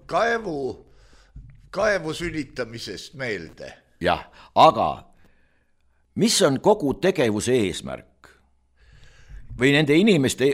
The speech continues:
Speaker 2: täpsemalt, vabandust, tegevusel eesmärk ei ole. Nende isikute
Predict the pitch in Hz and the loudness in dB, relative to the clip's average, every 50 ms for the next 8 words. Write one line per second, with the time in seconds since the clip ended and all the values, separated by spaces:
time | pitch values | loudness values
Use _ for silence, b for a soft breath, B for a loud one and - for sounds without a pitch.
0 | - - 135 143 139 - - 104 87 - - 117 131 113 101 85 73 - - 165 | 0 0 0 0 0 0 -8 -8 -8 -8 -2 -2 0 0 0 -2 -2 -4 -2 -2
1 | 170 160 151 117 107 101 117 113 123 131 117 82 90 104 92 90 - 90 90 85 | -2 0 -2 -2 -2 -2 -2 0 0 0 0 0 -4 -6 -6 -6 -8 -6 -6 -4
2 | 82 76 67 62 - B B B B B B B 120 135 123 131 151 202 185 - | -4 -6 -8 -10 -14 B B B B B B B -2 0 2 2 2 2 2 0
3 | 165 - - 104 101 - - 113 | -2 -2 -2 -8 -8 -4 0 0